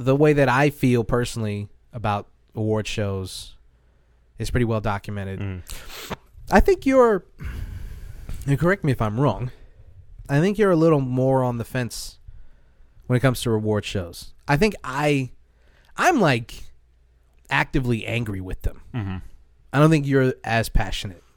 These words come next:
Speaker 2: I don't have enough energy for that.
Speaker 1: <laughs>
Speaker 2: Yeah. I, uh, I mean, I'm fine with them. I, it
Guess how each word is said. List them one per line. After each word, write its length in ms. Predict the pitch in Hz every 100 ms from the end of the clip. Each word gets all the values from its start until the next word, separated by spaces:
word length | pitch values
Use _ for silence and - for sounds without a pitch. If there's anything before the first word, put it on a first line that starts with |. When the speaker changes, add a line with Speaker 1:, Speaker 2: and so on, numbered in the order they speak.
| -
Speaker 2:
I 120 | 117
don't 100 | 123 127
have 100 | 120
enough 180 | 107
energy 320 | 101 98 92 87
for 120 | 87
that. 220 | 80 80
Speaker 1:
<laughs> 140 | - 196
Speaker 2:
Yeah. 260 | 87 80 78 - -
I, 240 | - 95 92
uh, 380 | 92 90 87 90 -
I 80 |
mean, 120 | 143 147
I'm 240 | 147 139
fine 200 | 143 156
with 120 | 113
them. 300 | 104 104 107
I, 240 | - 104 98 80
it 280 | 82 110 107